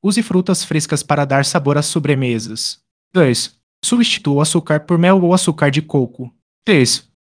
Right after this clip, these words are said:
Faça iogurte caseiro com frutas. Quatro. Utilize aveia para criar bases crocantes. Cinco. Deixe as crianças ajudarem na preparação.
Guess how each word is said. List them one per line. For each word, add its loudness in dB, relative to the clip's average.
Faça 0
iogurte -2
caseiro 0
com 0
frutas. -6
Quatro. -4
Utilize 0
aveia 0
para -4
criar 0
bases -2
crocantes. -6
Cinco. 0
Deixe -2
as -6
crianças -4
ajudarem 0
na -4
preparação. -6